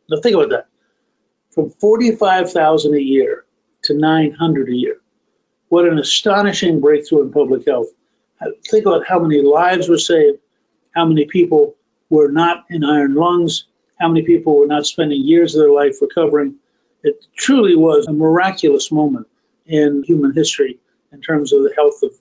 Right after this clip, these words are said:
the average person. When the vaccine was accepted, licenses were issued, vaccination campaigns were launched, much of what, what you're seeing today with covid nineteen. By nineteen fifty-seven,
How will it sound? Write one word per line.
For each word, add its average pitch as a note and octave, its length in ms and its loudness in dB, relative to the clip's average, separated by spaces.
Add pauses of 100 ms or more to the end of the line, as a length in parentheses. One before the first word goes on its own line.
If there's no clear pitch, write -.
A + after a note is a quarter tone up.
(140)
the D3+ 120 0
average D3 340 -2
person. - 320 -2 (1080)
When A3+ 440 0 (160)
the F3 100 0
vaccine F3 480 0
was D#3 220 0
accepted, - 520 -4 (540)
licenses E3 640 -2
were C#3+ 160 4
issued, C#3 280 -4 (600)
vaccination F3 640 0
campaigns D3+ 560 -2
were C3+ 80 2
launched, C3+ 480 -2 (460)
much G3+ 380 -2
of A3+ 60 2
what, G#3 220 0
what F#3+ 120 2
you're F3+ 120 4
seeing F3 260 0
today D#3 280 2
with D3+ 180 0
covid D3 280 2
nineteen. C#3 460 -4 (760)
By E3 100 0
nineteen G#3+ 480 0
fifty-seven, A3+ 800 -2